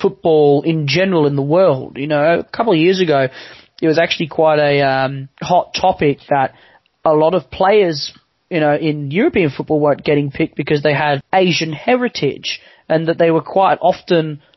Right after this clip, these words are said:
looked over, and there was this argument that, are we looking past the talent that comes out of Asia due to maybe our stigma on how we kind of perceive Asia as a culture?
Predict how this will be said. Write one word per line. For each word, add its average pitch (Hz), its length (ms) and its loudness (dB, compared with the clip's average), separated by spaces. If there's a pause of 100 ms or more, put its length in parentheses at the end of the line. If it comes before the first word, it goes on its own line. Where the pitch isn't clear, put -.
(120)
looked 170 380 -2
over, 165 580 2 (240)
and 151 160 -4
there 151 100 2
was 147 100 2
this 147 160 -4
argument 170 520 0
that, 147 140 -2
are 151 180 2
we 160 180 0
looking 147 500 -2 (240)
past - 640 0 (420)
the - 80 0
talent 156 480 -2
that 147 200 -2
comes 147 320 -4
out 139 180 -2
of 131 140 -6
Asia 160 640 0
due 151 260 2
to 147 100 -2
maybe 143 340 2
our 135 140 0
stigma 147 720 -4 (280)
on 147 140 0
how 143 240 -2
we 139 160 0
kind 143 240 -2
of 127 160 -6
perceive 143 600 0 (560)
Asia 139 460 2
as 127 120 -2
a 135 60 -4
culture? 127 600 -2